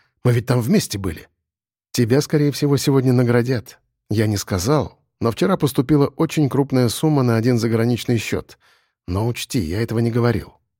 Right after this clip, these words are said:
«Вам-то откуда это известно?» — заинтересовалась Юля. «Что мне известно?» — наигранно удивился Каргин. Юля, круто развернувшись, заспешила к их автомобилю.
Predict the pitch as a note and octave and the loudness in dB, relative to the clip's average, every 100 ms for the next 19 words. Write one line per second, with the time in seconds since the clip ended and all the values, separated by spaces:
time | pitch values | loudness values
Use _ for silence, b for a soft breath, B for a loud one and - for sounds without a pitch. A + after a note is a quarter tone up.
0 | _ _ _ _ - E2 A2+ E3+ - A#2 | _ _ _ _ -18 -2 0 0 0 -4
1 | - A#2+ F2+ F2 G#2+ F2 G2 - E2 - | -2 -4 -2 -4 -6 -6 -6 -8 -14 -20
2 | _ _ _ - A2 A2 A#2 A2+ B2 G#2+ | _ _ _ -6 -4 -2 -4 0 2 2
3 | G#2+ - A2+ - - _ _ _ _ _ | -2 -4 -6 -6 -12 _ _ _ _ _
4 | - - - A#3 A2+ A2+ A#2+ G#2+ F2 - | -12 -6 2 2 2 0 0 -2 -6 -8
5 | C#2 - _ _ _ - G2+ A2+ G#2+ G#2+ | -14 -20 _ _ _ -6 -2 -2 -2 -2
6 | G#2 A2+ A2+ F#2+ G2+ A2+ A2 F#2+ C2+ - | 0 0 0 -2 -6 -4 -4 -6 -12 -16
7 | _ _ _ _ _ _ - F#2+ F#3+ E3+ | _ _ _ _ _ _ -10 0 2 2
8 | C#3+ C#3+ C3 A#2 A#2 A#2 D3 - C#3+ - | 2 2 2 2 2 2 0 -2 -8 -8
9 | - A2+ - A#2 E3+ D3 - A#2 A#2+ B2 | -8 -6 -4 -2 0 0 0 -4 -4 0
10 | A#2 A2 D2 B1+ | 0 0 -4 -10